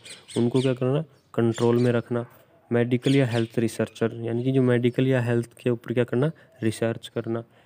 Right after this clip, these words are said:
मेडिकल एजुकेशन ट्रेनिंग and manpower planning, मेडिकल एजुकेशन ट्रेनिंग, यानी कि जो मेडिकल एजुकेशन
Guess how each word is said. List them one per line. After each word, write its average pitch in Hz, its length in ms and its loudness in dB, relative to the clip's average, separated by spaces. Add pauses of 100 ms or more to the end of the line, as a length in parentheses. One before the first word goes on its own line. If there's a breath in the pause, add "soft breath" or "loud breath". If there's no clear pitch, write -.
(140 soft breath)
मेडिकल 123 400 0
एजुकेशन 127 540 0
ट्रेनिंग 127 500 0
and 123 300 2
manpower 117 540 -2
planning, 101 320 -6 (460 soft breath)
मेडिकल 120 540 0
एजुकेशन 123 760 -2 (920)
ट्रेनिंग, 120 440 2
यानी 120 160 0
कि 131 80 0
जो 131 120 2
मेडिकल 127 460 2
एजुकेशन 123 560 0